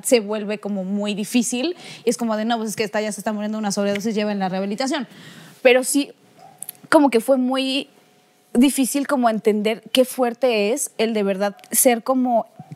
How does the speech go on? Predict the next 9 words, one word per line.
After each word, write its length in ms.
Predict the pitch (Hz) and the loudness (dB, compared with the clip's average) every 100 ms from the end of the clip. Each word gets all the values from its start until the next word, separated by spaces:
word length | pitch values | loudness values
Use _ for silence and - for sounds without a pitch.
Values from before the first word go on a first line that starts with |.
| - - | 0 4
que 100 | 240 | 4
de 120 | 233 | 4
verdad 200 | 226 240 | 0 0
te 80 | 294 | 0
importe 360 | 254 254 233 247 | 0 0 -2 -2
mucho 320 | 240 240 220 | -2 -2 -2
más 380 | 220 233 - - - - | -2 -2 -4 -8 -8 2
el 320 | 254 240 220 | 4 4 -2
aspecto 1120 | 196 208 226 208 - 220 214 214 214 208 190 | 0 0 -2 -6 -4 -4 -2 -2 -2 0 -2